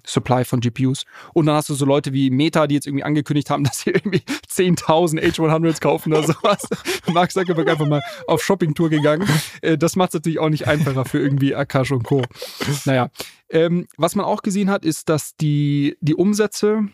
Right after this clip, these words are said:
also die Dollar, die im Akash Network ausgegeben wurden, ähm, im letzten Jahr um dreihundertfünfzig Prozent gewachsen sind. Ich glaube, aktuell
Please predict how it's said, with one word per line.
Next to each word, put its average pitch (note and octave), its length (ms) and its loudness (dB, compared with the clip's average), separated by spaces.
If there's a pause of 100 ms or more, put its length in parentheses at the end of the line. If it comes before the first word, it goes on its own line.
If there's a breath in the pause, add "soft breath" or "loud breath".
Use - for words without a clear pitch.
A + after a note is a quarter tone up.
(580)
also C#3 160 0
die C3+ 200 0
Dollar, F#3 420 2
die D3+ 300 -4
im D3 260 0
Akash E3 300 -2
Network E3+ 420 0
ausgegeben D#3+ 720 0
wurden, F3+ 360 2 (600 loud breath)
ähm, D#3 640 2
im D#3+ 140 2
letzten F3 320 -2
Jahr E3+ 400 0 (140)
um F#3+ 600 0 (200)
dreihundertfünfzig E3+ 840 0
Prozent D#3 300 -2
gewachsen C#3+ 400 0
sind. D#3 260 -2 (380 loud breath)
Ich - 60 -8
glaube, C#3 200 0
aktuell D#3 640 0